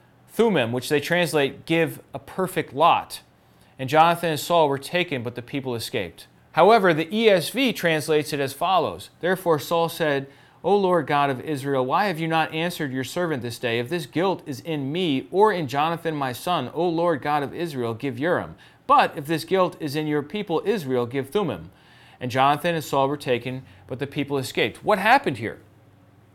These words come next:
I can show you exactly what happened here. The first instance of the word Israel occurs in the beginning of the verse. Uh, then you have a second instance, and then you have a third instance down here towards the end of the verse.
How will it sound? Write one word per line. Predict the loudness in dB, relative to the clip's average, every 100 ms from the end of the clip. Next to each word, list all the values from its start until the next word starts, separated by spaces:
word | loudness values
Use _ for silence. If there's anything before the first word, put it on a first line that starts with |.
| _ _ _ -6
I | -4
can | -4
show | 0 2
you | 4
exactly | 2 2 0 0
what | -2 0
happened | -2 -6 -8
here. | -8 -10 -16 -20 -20 -14 -8
The |
first | -2 4 6 4 0
instance | -2 -2 -2 -2 -2
of | -2
the | 0
word | 2 2 0
Israel | -2 -2 0 0 0 -4 -20 -18
occurs | -6 2 2 2
in | -4
the |
beginning | -4 0 2 2
of | 0
the | -2
verse. | -4 -4 -6 -12 -18 -20 -20 -20 _
Uh, | 2 4 4
then | 2 0
you | 4
have | 4 2
a |
second | -2 0 2 2
instance, | -2 -2 -6 -6 -6
and | -4
then | -2
you | 0
have | 0
a | -2
third | -4 2 2 2
instance | 0 -2 -6 -6 -6
down | -2 -2 0
here | -2 -4
towards | -4 -2 -2 -2
the | -4
end | -2
of | -4
the |
verse. | -4 -6 -6 -10